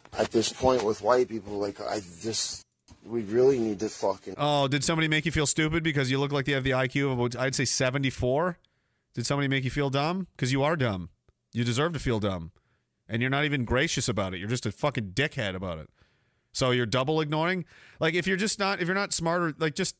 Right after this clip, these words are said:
Speaker 2: but don't be a dickhead. Like, no one likes dickheads, regardless if you're stupid or smart. And you're a dickhead, so it's really not so much that you're stupid, it's that you're a dickhead. But you're also stupid as well, so it's like,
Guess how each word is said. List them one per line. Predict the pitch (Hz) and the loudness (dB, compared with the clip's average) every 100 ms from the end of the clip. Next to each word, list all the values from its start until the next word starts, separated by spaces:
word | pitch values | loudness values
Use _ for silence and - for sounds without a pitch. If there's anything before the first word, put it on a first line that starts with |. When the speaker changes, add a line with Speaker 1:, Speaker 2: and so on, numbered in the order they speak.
| _ | _
Speaker 2:
but | - | -2
don't | 117 | 0
be | 226 | 0
a | |
dickhead. | 135 190 - 110 110 165 _ | 2 0 0 -2 -2 -6 _
Like, | 185 185 | -2 2
no | 262 | 2
one | 285 | 2
likes | 254 190 160 | 2 0 2
dickheads, | 247 - 190 120 | 0 2 2 2
regardless | 180 190 233 160 123 | 0 2 2 0 0
if | |
you're | 131 | 0
stupid | - 175 165 | 2 0 2
or | 175 | 0
smart. | 151 202 233 196 - _ _ _ _ _ _ | 0 0 0 -2 -8 _ _ _ _ _ _
And | 190 | 0
you're | 214 | 2
a | 202 | 2
dickhead, | 156 254 - 113 92 | 2 2 2 0 0
so | 180 | 0
it's | 185 | 0
really | 240 247 | 0 0
not | 196 170 | 0 0
so | 180 | 0
much | 175 | 0
that | - | 0
you're | 127 | -2
stupid, | - - 190 123 98 - - - | -2 0 0 0 -6 -10 -20 -6
it's | 165 | -2
that | 196 - | 0 0
you're | 160 | -2
a | 127 | -2
dickhead. | 98 170 240 131 92 76 _ - | 0 0 0 -2 -2 -8 _ -4
But | 165 214 | 0 2
you're | 190 185 | 2 2
also | 254 262 | 2 0
stupid | 240 - 302 294 139 123 | -2 0 0 2 0 0
as | 147 | 0
well, | 226 254 139 | 2 2 0
so | 104 185 | 2 0
it's | 175 | 2
like, | 202 | 0